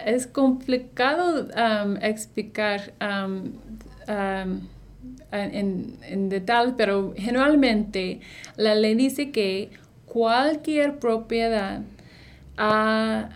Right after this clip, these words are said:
ha, um, ha, de-, um, ha, ha recibido durante su matrimonio, después de la fecha de su matrimonio, cualquier propiedad que ha acquired.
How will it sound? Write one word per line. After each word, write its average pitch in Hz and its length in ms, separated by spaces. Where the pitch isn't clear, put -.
ha, 214 920
um, 202 240
ha, 208 640
de-, 202 320
um, 196 840
ha, 214 320
ha 226 40
recibido 226 800
durante 220 520
su 226 140
matrimonio, 196 800
después 233 640
de 302 140
la 302 160
fecha 233 360
de 214 120
su 208 160
matrimonio, 185 760
cualquier 214 840
propiedad 202 680
que 208 640
ha 202 760
acquired. 214 560